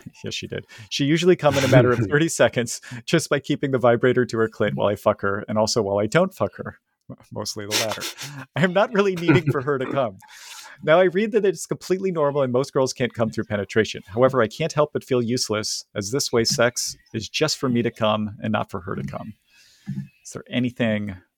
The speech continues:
Speaker 1: I can try?"
Speaker 2: Well, it's
Speaker 1: Uh,
Speaker 2: like, welcome to bio-, biology. I mean, the, the, uh,
Speaker 1: Yeah.
Speaker 2: the,
Speaker 1: I mean,
Speaker 2: you know, the man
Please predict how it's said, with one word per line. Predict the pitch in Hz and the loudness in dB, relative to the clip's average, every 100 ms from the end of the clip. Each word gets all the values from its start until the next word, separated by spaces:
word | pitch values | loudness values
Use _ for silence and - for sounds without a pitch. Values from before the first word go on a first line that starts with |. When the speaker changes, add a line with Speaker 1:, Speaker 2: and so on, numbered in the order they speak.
| _ | _
Speaker 1:
I | 110 | -10
can | - 101 | -8 -14
try?" | - - 101 - - 98 _ _ _ _ _ _ _ _ - - - | -12 -8 -8 -8 -12 -18 _ _ _ _ _ _ _ _ -20 -10 2
Speaker 2:
Well, | 131 | 6
it's | |
Speaker 1:
Uh, | 120 | 6
Speaker 2:
like, | 120 | 6
welcome | 101 110 95 | 2 0 -6
to | 90 | -6
bio-, | 85 90 90 - | -4 -2 -2 -2
biology. | 87 80 90 85 - 57 | -4 -2 0 -2 -6 -10
I | |
mean, | 73 71 | -10 -8
the, | 73 65 | -8 -8
the, | - 73 | -6 -4
uh, | 71 - | -2 0
Speaker 1:
Yeah. | 294 - - | 2 2 0
Speaker 2:
the, | - _ _ _ _ _ _ _ - | -8 _ _ _ _ _ _ _ -2
Speaker 1:
I | |
mean, | 170 170 | -2 -2
Speaker 2:
you | |
know, | 101 | -4
the | 92 | -4
man | 95 104 104 101 | -2 0 0 -4